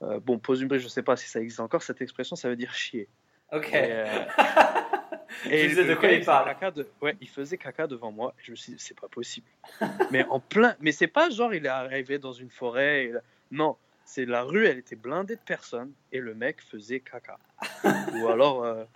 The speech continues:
Speaker 1: ou alors les gamins, ils ont le pantalon troué, euh, à l'avant et à l'arrière pour qu'ils puissent faire leurs besoins, euh, un peu comme quand tu promènes un chien, quoi. Où ils vont, ils vont tendre pour les faire, pour le, le, le gamin, il veut faire caca, ils vont, ils vont pro-, trouver une poubelle et ils vont le mettre au-dessus. Et attends...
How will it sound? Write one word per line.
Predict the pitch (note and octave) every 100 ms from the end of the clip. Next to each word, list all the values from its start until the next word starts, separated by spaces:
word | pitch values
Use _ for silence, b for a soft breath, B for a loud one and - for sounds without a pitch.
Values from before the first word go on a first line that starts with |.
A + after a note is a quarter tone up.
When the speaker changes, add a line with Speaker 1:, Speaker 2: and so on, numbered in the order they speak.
| -
Speaker 1:
ou | B2
alors | D3 E3+
les | C#3+
gamins, | B2+ B2 B2 E3+ G3+
ils | C3+ A#2+
ont | A#2
le | A2+
pantalon | A2+ - C3 B2+ D#3 F#3
troué, | - C3+ C#3 C#3
euh, | A#2+ A2+
à |
l'avant | A2+ A2+ A2+ C3+
et |
à | A2+
l'arrière | A2 A2 A#2+ F3+
pour | - -
qu'ils | - -
puissent | - C#3+ -
faire | B2 A#2+
leurs | A#2 A#2+
besoins, | A#2 A2 A#2+ D#3 D#3+ A#2
euh, | A2+ b b b
un | A#2
peu | B2 A3
comme | F3 C#3+
quand | C3+
tu | -
promènes | - B2 B2+
un | A#2
chien, | A2+ - G#3+
quoi. | - A#2 G#2 b b b -
Où | C3+ C3 B2
ils | B2+
vont, | B2 C3
ils | B2
vont | B2+ C#3
tendre | - G3
pour | F3+ B2+
les | A#2+
faire, | - A#2+
pour | A2+ - A#2 - - -
le, | A#2+ B2
le, | B2 B2+
le | B2 B2
gamin, | B2 B2+ D#3
il | F3
veut | A#2+
faire | - A#2+
caca, | A#2+ A2 D#3+ F3
ils |
vont, | A#2 A2+
ils | A2+
vont | A2+
pro-, | -
trouver | - - C#3
une | D3
poubelle | - B2 C3 E3+
et |
ils | B2
vont | A2+
le | A2
mettre | A#2+ B2+ C3
au-dessus. | - - C#3 E3+
Et |
attends... | - -